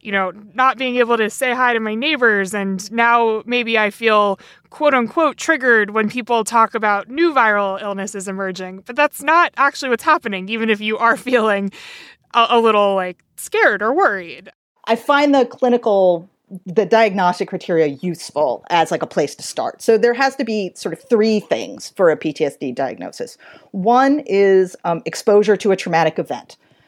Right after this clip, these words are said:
Speaker 2: And so it has to involve actual or threatened death, serious injury, or sexual violence. But the exposure can be either direct or indirect. So that's the first thing. You have to be exposed to a traumatic event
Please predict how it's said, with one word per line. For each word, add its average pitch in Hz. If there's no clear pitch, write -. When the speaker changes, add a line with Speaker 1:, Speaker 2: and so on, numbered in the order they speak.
Speaker 2:
And 196
so 214
it 196
has 220
to -
involve 160
actual 254
or 220
threatened 220
death, 175
serious 233
injury, 160
or 180
sexual 170
violence. 117
But 214
the 185
exposure 202
can 180
be 160
either 170
direct 151
or 143
indirect. -
So -
that's 196
the 208
first -
thing. 139
You 165
have 185
to -
be 175
exposed 147
to 160
a 143
traumatic 139
event 147